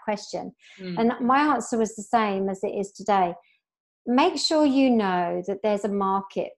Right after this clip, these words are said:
Speaker 1: for what you want to do.
Speaker 2: Mm.
Speaker 1: And make sure you understand that it's really not easy. It's
Speaker 2: Mm.
Speaker 1: not easy.
Speaker 2: No.
Speaker 1: But it is the most rewarding thing when it works and you're doing something that you truly love.
Speaker 2: Yeah, yeah.
Speaker 1: Um,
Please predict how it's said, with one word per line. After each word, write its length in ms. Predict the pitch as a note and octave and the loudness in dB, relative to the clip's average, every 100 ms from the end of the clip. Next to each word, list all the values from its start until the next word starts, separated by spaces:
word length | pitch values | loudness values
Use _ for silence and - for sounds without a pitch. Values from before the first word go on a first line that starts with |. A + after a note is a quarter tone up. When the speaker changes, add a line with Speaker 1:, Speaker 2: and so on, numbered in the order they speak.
| - | -8
Speaker 1:
for 140 | F#3 | -6
what 220 | F3+ F3 | -4 -4
you 140 | F#3+ F3+ | -4 -4
want 320 | F3+ F3 - - - | -4 -8 -12 -16 -8
to 60 | D#3 | -8
do. 200 | - - _ - | -8 -14 _ -20
Speaker 2:
Mm. 260 | D#3+ D3+ D3 - | -18 -18 -14 -4
Speaker 1:
And 160 | G#3+ | 0
make 220 | A3+ C4+ | 2 0
sure 180 | C4 C#4 | -2 -2
you 180 | C4 A#3+ | 0 2
understand 580 | G#3+ G3+ G3 G#3 G3 F#3 | 0 -4 -6 -6 -6 -4
that 100 | G3 | -6
it's 220 | F3 - | -8 -8
really 240 | G3+ F#3+ F#3 | -6 -4 -4
not 180 | F#3+ - | -6 -6
easy. 500 | G3 F3 - - F3 _ _ _ E3 | -6 -6 -8 -14 -14 _ _ _ -12
It's 180 | D#3+ | -12
Speaker 2:
Mm. 60 | D3+ | -8
Speaker 1:
not 180 | D4 - | -8 -8
easy. 480 | E3+ _ - - E3+ _ | -14 _ -18 -18 -18 _
Speaker 2:
No. 320 | F3 E3+ E3 D#3+ - | -16 -12 -12 -8 -2
Speaker 1:
But 100 | A3 | 2
it 200 | G#3+ A#3 | 2 0
is 160 | A#3 | -2
the 60 | A#3+ | -2
most 460 | A3+ A3 A3 - - | 0 0 -2 -8 -6
rewarding 800 | A#3 G#3 G#3+ B3 B3+ B3+ A#3+ A#3 | -4 -2 0 2 2 2 -2 -2
thing 540 | - G3+ F3+ F3 F#3+ _ _ _ _ _ _ | -2 -2 -2 -8 -12 _ _ _ _ _ _
when 140 | G3 G3 | -2 0
it 140 | F#3+ | 0
works 520 | F#3+ F#3+ F3+ F3+ - | 0 2 4 2 -2
and 80 | G3 | -4
you're 200 | F#3 F3+ F#3 | -2 -4 -2
doing 300 | G3 F#3+ F#3 | -2 -2 -6
something 540 | - F#3 F#3 - F3 | -8 -10 -10 -12 -8
that 220 | F#3+ - F#3 | -6 -6 -4
you 140 | F3+ | -6
truly 420 | F#3 - F3+ F3+ | -6 -6 -6 -6
love. 320 | F3 - - G#3 _ - | -8 -10 -14 -18 _ -16
Speaker 2:
Yeah, 280 | D#3 D3+ | -12 -10
yeah. 240 | D3+ D#3 D#3 | -12 -12 -10
Speaker 1:
Um, 140 | F#3 | -10